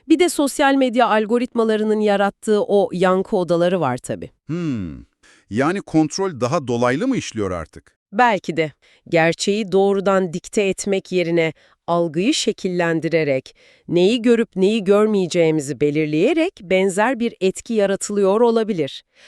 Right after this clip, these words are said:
Speaker 1: Belki daha sinsi. Çünkü katılımımız gönüllü gibi görünüyor çoğu zaman.
Speaker 2: Bu ürkütücü bir düşünce. Yani bu kitabı okumak veya üzerine düşünmek sizi doğrudan şu sorularla baş başa bırakıyor. Benim gerçek algım ne kadar bana ait?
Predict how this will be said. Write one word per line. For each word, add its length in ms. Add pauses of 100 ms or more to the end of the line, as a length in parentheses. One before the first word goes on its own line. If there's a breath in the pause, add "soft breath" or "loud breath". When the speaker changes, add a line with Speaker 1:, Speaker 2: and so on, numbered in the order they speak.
(140)
Speaker 1:
Belki 320
daha 220
sinsi. 520 (380 soft breath)
Çünkü 300
katılımımız 800 (200)
gönüllü 440
gibi 260
görünüyor 500
çoğu 300
zaman. 400 (500 soft breath)
Speaker 2:
Bu 160
ürkütücü 480
bir 80
düşünce. 560 (520 soft breath)
Yani 320
bu 80
kitabı 280
okumak 440
veya 280
üzerine 460
düşünmek 480 (260 soft breath)
sizi 380
doğrudan 460
şu 180
sorularla 500
baş 200
başa 240
bırakıyor. 460 (380 soft breath)
Benim 360
gerçek 480
algım 360
ne 80
kadar 360
bana 200
ait? 420